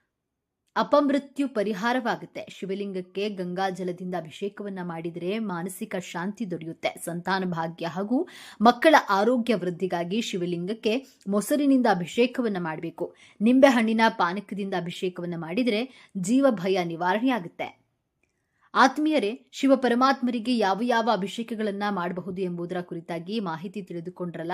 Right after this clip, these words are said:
ನಿಮ್ಮೆಲ್ಲರಿಗೂ ಆ ಭಗವಂತನ ಕೃಪಕಟಾಕ್ಷ ಸದಾಕಾಲ ಇರಲೆಂದು ಕೋರಿಕೊಳ್ತೇನೆ. ಮಹಾಶಿವರಾತ್ರಿಯಂದು ಯಾವ ಕೆಲಸವನ್ನ ಮಾಡಬಾರದು? ನೀವು ಮಹಾಶಿವರಾತ್ರಿಯಂದು ಮಾಂಸ ಅಥವಾ ಮದ್ಯವನ್ನ ಸೇವಿಸಬಾರದು.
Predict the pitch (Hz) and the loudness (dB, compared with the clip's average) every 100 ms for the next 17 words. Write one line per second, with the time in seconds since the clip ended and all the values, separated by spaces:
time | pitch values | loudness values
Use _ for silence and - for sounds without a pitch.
0 | 226 - _ _ - 233 247 277 285 233 | -6 -10 _ _ 2 4 6 6 6 4
1 | 277 - - _ _ _ _ _ _ _ | 2 0 -6 _ _ _ _ _ _ _
2 | _ - 233 240 226 294 339 330 311 311 | _ 2 2 4 6 6 6 4 4 4
3 | 262 240 269 240 214 226 - 226 214 202 | 0 -4 -2 -2 -2 -4 -4 -6 -4 -6
4 | 180 220 254 226 190 180 190 175 175 226 | -2 -2 -2 -4 -4 -4 -4 -6 -6 -6
5 | 226 226 175 165 190 214 180 165 175 - | -6 -6 -10 -12 -10 -12 -10 -12 -12 -14
6 | _ _ _ _ _ _ _ _ _ _ | _ _ _ _ _ _ _ _ _ _
7 | _ _ 214 233 302 302 240 269 285 277 | _ _ 4 6 6 4 4 6 4 4
8 | 254 240 262 196 214 262 233 220 214 214 | 0 2 2 2 0 -2 -4 -6 -8 -8
9 | 196 175 175 180 170 175 170 - _ _ | -8 -10 -8 -8 -8 -12 -16 -18 _ _
10 | _ - 254 294 294 277 175 220 226 214 | _ 2 4 6 4 0 0 -2 -2 -6
11 | 202 196 190 190 175 196 208 170 175 208 | -2 -4 -4 -8 -4 -4 -4 -6 -6 -6
12 | 175 180 180 170 160 180 170 165 - 170 | -6 -6 -6 -6 -8 -10 -10 -12 -10 -12
13 | 170 - 147 - - | -12 -12 -14 -14 -18